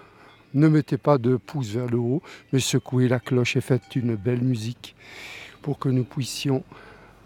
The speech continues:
tous bien nous reposer dans ce lieu merveilleux. Vous voyez qu'il y a quand même une voiture qui arrive.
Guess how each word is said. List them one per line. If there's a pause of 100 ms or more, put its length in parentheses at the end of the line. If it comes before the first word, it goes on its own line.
(220)
tous (1000)
bien (600)
nous
reposer
dans
ce
lieu
merveilleux. (880)
Vous
voyez
qu'il
y
a
quand
même
une
voiture
qui
arrive.